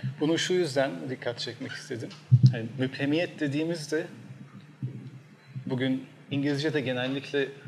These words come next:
yapılan bir ayrım var. Va-, vagueness ve ambiguity diye. E, ikisi de bir tür belirsizlik demek ama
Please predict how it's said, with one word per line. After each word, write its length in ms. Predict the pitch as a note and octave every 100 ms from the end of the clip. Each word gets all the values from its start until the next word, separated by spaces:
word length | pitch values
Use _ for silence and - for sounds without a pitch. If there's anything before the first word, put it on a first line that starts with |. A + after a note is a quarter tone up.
| - - - - - -
yapılan 460 | C3 B2 A#2+ B2 B2
bir 80 | A#2+
ayrım 340 | A#2 A#2 B2+
var. 180 | G2+ G#2+ A#2 B2+ -
Va-, 120 | A#2 - -
vagueness 600 | A#2+ C3 A#2 C3 - -
ve 80 |
ambiguity 680 | G#2 A2 B2+ A2+ G#2 - B2 D#3 -
diye. 120 | C#3+
E, 1040 | E3 - B2+ C3+ A#2 - - - - - A#2+ A2+ - - - - C3 C3 D#3
ikisi 340 | - - D#3+
de 260 | C#3 C3 C3
bir 80 |
tür 220 | A#2+ C3+ A2
belirsizlik 520 | A#2 A#2 A#2 D3 -
demek 240 | D3+ D#3+
ama 260 | D3+ C3